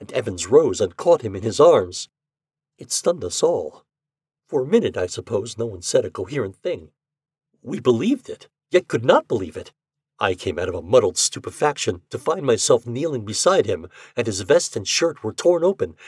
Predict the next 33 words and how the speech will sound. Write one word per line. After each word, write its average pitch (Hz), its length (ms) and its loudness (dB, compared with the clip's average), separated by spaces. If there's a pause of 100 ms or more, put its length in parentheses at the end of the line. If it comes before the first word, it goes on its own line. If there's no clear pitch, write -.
(160)
and 127 100 -4
Sanderson's 160 680 0
hand 160 320 -4
lay 135 260 -4
on 101 160 0
his 95 160 -6
heart. 175 380 0 (1200)
Well, - 480 -6 (840)
the - 80 -10
simple 147 340 -6
fact - 300 -4
before 127 420 -10
us 82 160 -10
could - 180 -16
very 131 300 -6
well 110 260 0
wait 104 260 -2
our 78 100 -10
convenience. 87 720 -16 (560)
There 104 80 -12
was 92 120 -8
no 120 140 2
hurry 120 340 -4
for 82 180 -12
us 78 120 -12
to - 100 -20
comprehend. 101 680 -8 (640)
It 123 140 -10
lay 151 180 4
there 76 240 -4
for 87 220 -10
an 98 80 -6
hour. 87 420 -8